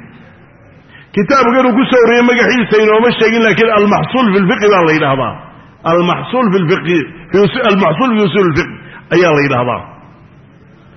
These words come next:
Kutub buu leeyahay, waxaa kutubtiisa ugu muhiimsan kitaabka tafsiirka ee loo yaqaano Mafaatixul Ghayd, ama waxaa la yidhaha At-Tafsiirul Kabiir. Waana tafsiir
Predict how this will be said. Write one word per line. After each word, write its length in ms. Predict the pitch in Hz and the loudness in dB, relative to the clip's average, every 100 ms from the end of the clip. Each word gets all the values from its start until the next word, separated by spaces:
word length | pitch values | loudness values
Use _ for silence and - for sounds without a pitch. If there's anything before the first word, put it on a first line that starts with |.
| - - - - - - | -20 -20 -20 -20 -20 -10
Kutub 320 | 180 254 269 | -6 -4 -2
buu 180 | 254 233 | 0 2
leeyahay, 400 | 240 233 214 214 | 2 2 2 2
waxaa 300 | 233 202 190 | 2 0 0
kutubtiisa 500 | 196 226 226 180 220 | -2 -4 -4 -2 -2
ugu 140 | 220 | -2
muhiimsan 420 | 233 214 202 220 208 | 0 0 0 0 -2
kitaabka 340 | 190 240 202 | 0 0 0
tafsiirka 560 | 180 175 233 214 - 156 156 | 0 -2 0 0 0 -2 -2
ee 140 | 190 | 0
loo 160 | 196 220 | 2 2
yaqaano 340 | 196 175 202 | 0 0 0
Mafaatixul 600 | 202 147 226 226 180 208 | 0 0 0 0 0 0
Ghayd, 300 | 190 226 175 - - - - - - - - - - | 0 0 -2 -6 -16 -20 -20 -20 -20 -20 -20 -20 -6
ama 200 | 170 208 | -2 2
waxaa 220 | 240 175 | 2 2
la 80 | 202 | 0
yidhaha 240 | 214 233 | 2 2
At-Tafsiirul 640 | 220 208 175 220 240 202 175 | 0 0 -2 -2 -2 -2 -2
Kabiir. 440 | - 180 220 165 107 110 - - - - - - - - - - | -2 0 0 0 -4 -10 -18 -20 -20 -20 -20 -20 -20 -20 -20 -10
Waana 340 | 151 175 180 180 | -4 -2 0 -2
tafsiir 640 | 185 175 - 247 220 175 | -2 -4 -4 -4 0 0